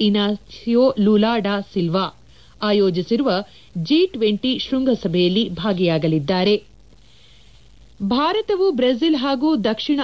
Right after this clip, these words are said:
ಆಫ್ರಿಕಾದೊಂದಿಗೆ ಜಿ ಇಪ್ಪತ್ತು ಗುಂಪಿನ ಭಾಗವಾಗಿದ್ದು, ಜಿ ಇಪ್ಪತ್ತು ಶೃಂಗಸಭೆಯ ಚರ್ಚೆಗಳಿಗೆ ಸಕ್ರಿಯ ಕೊಡುಗೆ ನೀಡುತ್ತಿವೆ. ಶೃಂಗಸಭೆಯ ಸಂದರ್ಭದಲ್ಲಿ ಪ್ರಧಾನಿ ಮೋದಿ ಅವರು ವಿವಿಧ ಜಾಗತಿಕ ಅಂಶಗಳ ಕುರಿತು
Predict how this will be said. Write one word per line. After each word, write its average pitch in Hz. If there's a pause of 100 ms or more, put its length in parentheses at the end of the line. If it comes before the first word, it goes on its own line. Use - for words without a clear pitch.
ಆಫ್ರಿಕಾದೊಂದಿಗೆ 220 (680)
ಜಿ 226 (160)
ಇಪ್ಪತ್ತು 240 (100)
ಗುಂಪಿನ 196 (200)
ಭಾಗವಾಗಿದ್ದು, 165 (360)
ಜಿ 180 (140)
ಇಪ್ಪತ್ತು 302
ಶೃಂಗಸಭೆಯ 254
ಚರ್ಚೆಗಳಿಗೆ 214 (120)
ಸಕ್ರಿಯ 240
ಕೊಡುಗೆ 185
ನೀಡುತ್ತಿವೆ. 185 (500)
ಶೃಂಗಸಭೆಯ 269 (100)
ಸಂದರ್ಭದಲ್ಲಿ 208
ಪ್ರಧಾನಿ 185
ಮೋದಿ 170
ಅವರು 170 (160)
ವಿವಿಧ 233 (140)
ಜಾಗತಿಕ 190 (100)
ಅಂಶಗಳ 170
ಕುರಿತು 190